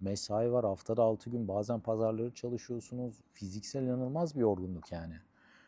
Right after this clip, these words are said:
E, artı insanlarla uğraşmak, o şantiyede soğukta üşüyorsun, yağmurda ıslanıyorsun. Herkese uyabilecek bir şey değil.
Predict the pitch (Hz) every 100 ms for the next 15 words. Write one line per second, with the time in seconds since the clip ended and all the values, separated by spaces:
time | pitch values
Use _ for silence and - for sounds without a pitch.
0 | _ 104 - 101 101 - 151 143 131 -
1 | - 131 - 104 104 - 107 120 131 131
2 | 127 117 120 120 - 123 - 104 - 98
3 | 110 - 110 110 120 117 - - - 98
4 | 107 - 123 104 - 117 107 - 110 104
5 | 107 110 110 110 - - 117 113 98 120
6 | 131 _ _ _ _ _ - 131 - 117
7 | 127 131 127 - - 110 110 110 110 107
8 | - 110 101 104